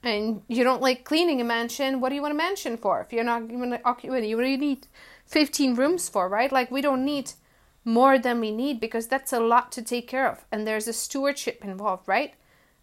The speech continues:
No less, you will have exactly what you need to fulfill your soul's mission. And abundance is really about space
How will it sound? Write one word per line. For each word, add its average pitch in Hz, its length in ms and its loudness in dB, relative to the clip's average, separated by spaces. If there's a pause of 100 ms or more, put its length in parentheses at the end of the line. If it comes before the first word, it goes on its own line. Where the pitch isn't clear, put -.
No 220 180 0
less, 262 340 6
you 233 120 -6
will 233 140 0
have 277 180 -2
exactly 269 580 -2
what 233 400 -2
you 240 100 -2
need 233 520 -6
to 247 100 -10
fulfill 240 460 -2
your 208 120 -4
soul's 214 360 -4
mission. 190 420 -10 (2250)
And 233 140 2
abundance 254 680 4
is 202 140 -4
really 269 540 0 (1080)
about 208 340 2
space - 600 -6